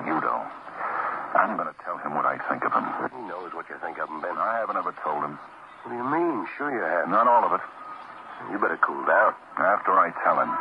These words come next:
Speaker 2: You think that's a good idea?
Speaker 1: No.
Speaker 2: Well, then forget it. He knows it won't do any good.
Speaker 1: No.
Speaker 2: Okay.
Speaker 1: I mean, no, I'm not gonna forget it.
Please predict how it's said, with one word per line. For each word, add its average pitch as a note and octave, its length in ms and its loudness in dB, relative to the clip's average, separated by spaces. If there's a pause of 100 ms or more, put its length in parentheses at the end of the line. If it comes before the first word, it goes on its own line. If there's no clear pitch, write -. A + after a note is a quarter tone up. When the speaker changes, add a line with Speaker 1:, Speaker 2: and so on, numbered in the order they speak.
(600)
Speaker 2:
You G2+ 120 6
think - 80 2
that's G#2+ 160 0
a G2 80 -2
good G#2+ 120 2
idea? G#2+ 280 4 (1400)
Speaker 1:
No. C2+ 480 4 (560)
Speaker 2:
Well, - 160 2
then - 160 2
forget D2 400 0
it. C2+ 120 -4
He F#2+ 120 -2
knows A#2 480 4
it D3+ 80 2
won't G#2+ 160 2
do F2 120 2
any D2 200 0
good. F#2+ 160 2
Speaker 1:
No. D#2+ 440 4 (720)
Speaker 2:
Okay. A2+ 380 2 (180)
Speaker 1:
I A#2+ 240 6
mean, A#2 240 2
no, G#2+ 100 6
I'm G2+ 240 8
not - 160 6
gonna - 200 4
forget C3+ 280 0
it. B2+ 80 0